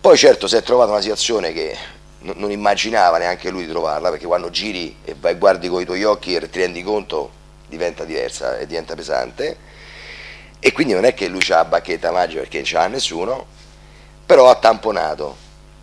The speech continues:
Eh, voglio dire, adesso pure noi, insomma, dovremmo, no? Noi non siamo considerati come parte politica, mo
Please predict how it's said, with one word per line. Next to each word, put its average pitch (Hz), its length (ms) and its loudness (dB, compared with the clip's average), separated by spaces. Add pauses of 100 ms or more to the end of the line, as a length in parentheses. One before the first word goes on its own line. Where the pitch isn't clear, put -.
(640)
Eh, - 160 -14 (560)
voglio 101 160 -6
dire, 95 160 -4
adesso 120 400 0
pure 113 160 -2
noi, 143 160 0
insomma, 104 380 -2
dovremmo, 98 600 0
no? 123 300 0
Noi 127 160 -4
non 104 100 -4
siamo 98 300 0
considerati 92 800 -2
come 87 260 -6
parte 85 380 -4
politica, 80 560 -6
mo 107 180 -4